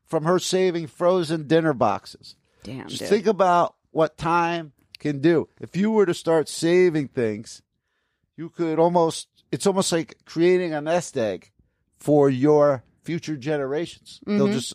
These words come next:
Speaker 1: always have something to sell off. This stuff is perfect because it takes up no room. None.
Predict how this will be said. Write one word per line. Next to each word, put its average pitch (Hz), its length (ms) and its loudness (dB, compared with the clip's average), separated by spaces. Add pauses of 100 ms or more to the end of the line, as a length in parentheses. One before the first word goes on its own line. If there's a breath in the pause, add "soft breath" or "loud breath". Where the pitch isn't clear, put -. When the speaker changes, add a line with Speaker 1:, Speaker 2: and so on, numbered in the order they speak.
Speaker 1:
always 147 260 -2
have 139 160 -6
something 135 380 -8
to 113 60 -12
sell 131 320 0
off. 143 340 0 (520)
This 196 200 2
stuff 147 300 -2
is 123 100 -6
perfect 170 540 -4
because 131 560 0 (280)
it - 120 -18
takes - 300 -4
up 160 200 0 (500)
no 147 260 2
room. 180 300 2 (1160)
None. 147 320 -2